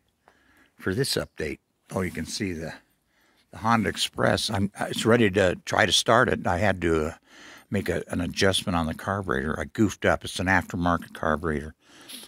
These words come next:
and I adjusted it way wrong. And now I believe it is adjusted right, but it's just been way busy here.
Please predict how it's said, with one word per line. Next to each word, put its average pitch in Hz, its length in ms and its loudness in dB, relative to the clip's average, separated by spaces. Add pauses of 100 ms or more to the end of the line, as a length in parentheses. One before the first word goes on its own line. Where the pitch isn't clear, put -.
(140)
and 98 140 -4
I 85 120 0
adjusted 82 520 -2
it 80 80 -6 (340)
way 82 300 -4
wrong. 65 480 -6 (560)
And 71 220 -6
now 127 380 0
I 104 120 2
believe 95 360 0
it 110 40 2
is 123 140 0
adjusted - 500 -4
right, 95 300 -2 (380)
but 101 240 -4 (520)
it's 90 120 -6
just - 260 -2
been 82 220 -6
way 90 240 2
busy 82 360 -4
here. 82 360 -8